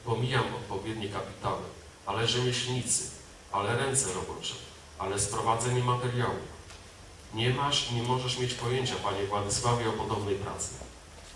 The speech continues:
Kiedyś ci opowiem, a teraz nadmienię, iż pomimo trudności na pustce przed rokiem, gdzie wilki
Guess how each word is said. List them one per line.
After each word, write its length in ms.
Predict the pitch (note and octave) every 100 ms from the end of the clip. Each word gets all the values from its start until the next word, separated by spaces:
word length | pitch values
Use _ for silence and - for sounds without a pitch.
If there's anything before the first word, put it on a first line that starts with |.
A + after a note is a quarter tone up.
| - - - -
Kiedyś 220 | E3 D3
ci 140 | - C#3
opowiem, 420 | A#2+ D3+ B2 -
a 60 |
teraz 300 | G2+ B2 A#2+
nadmienię, 460 | A#2 G#2+ A2+ B2+ A#2+
iż 120 | G2+
pomimo 380 | - G#2+ B2 A#2+
trudności 600 | - G#2+ A#2+ C3 - A2
na 100 | G#2
pustce 480 | G#2+ C3+ - - -
przed 300 | - - G#2
rokiem, 440 | A#2+ A#2 B2+ B2+ - - -
gdzie 140 | G#2+
wilki 580 | G#2 G#2 - D3 -